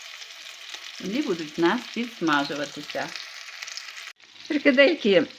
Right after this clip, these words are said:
піджарилися на одній стороні дві хвилиночки. І я їх перекину на іншу сторону. Ось так, бачите, вони підсмажились трішечки. Ось такі вони получаються.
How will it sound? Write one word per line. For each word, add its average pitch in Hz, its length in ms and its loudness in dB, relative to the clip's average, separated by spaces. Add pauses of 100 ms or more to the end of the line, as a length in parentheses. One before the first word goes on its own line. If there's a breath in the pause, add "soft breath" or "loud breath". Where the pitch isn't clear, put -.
(140)
піджарилися 220 720 6
на 196 100 4
одній 202 260 8
стороні 180 420 6
дві 208 200 4
хвилиночки. 190 840 6 (2250)
І 214 120 4
я 220 160 8
їх 247 400 2 (680)
перекину 247 520 12
на 240 200 10
іншу 185 460 6
сторону. 165 580 2 (520)
Ось 196 60 -6
так, - 200 0
бачите, 220 320 2
вони 185 240 2
підсмажились 156 800 2
трішечки. - 560 -8 (2500)
Ось 247 160 4
такі 233 260 4
вони 226 240 6
получаються. 208 760 4